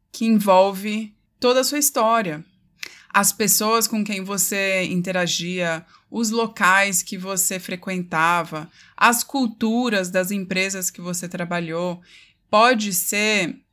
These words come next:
algo que não faz mais sentido pra você. E é importante conseguir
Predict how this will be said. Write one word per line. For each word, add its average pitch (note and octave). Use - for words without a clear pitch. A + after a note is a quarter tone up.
algo A3+
que B3
não A#3+
faz A3
mais F#3+
sentido F3+
pra F3
você. E3+
E G#3
é G#3
importante C4
conseguir G#3+